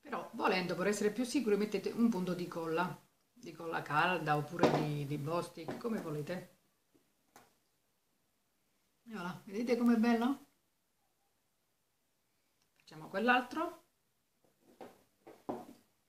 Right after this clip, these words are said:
Allora, questo, prendo quest'altro adesivo, quindi faccio la stessa cosa, prendo il bicchiere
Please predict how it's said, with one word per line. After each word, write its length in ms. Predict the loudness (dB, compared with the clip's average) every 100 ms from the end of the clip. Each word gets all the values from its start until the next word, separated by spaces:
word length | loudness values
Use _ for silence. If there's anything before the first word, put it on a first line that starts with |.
| _ _ _ -18
Allora, 520 | -14 -10 -10 -12 -16 _ _ -20 -20 -20 _
questo, 600 | 0 0 -4 -10 -12 -14 -20 -20 -18
prendo 380 | -12 -10 -10 -12 -12 -10
quest'altro 880 | -10 -10 -10 -8 -8 -8 -8 -10 _ _ _
adesivo, 640 | -18 -16 -12 -8 -8 -8 _ _ _ _ _ _ -20 -20 -20 -18 -18 _
quindi 340 | -8 -8 -10 -10
faccio 440 | -8 -8 -6 -8
la 140 | -6 -8
stessa 400 | -10 -10 -8 -8
cosa, 420 | -8 -6 -4 -4
prendo 380 | -6 -10 -8 -8
il 100 | -6
bicchiere 760 | -8 -6 -8 -4 -4 -4 -10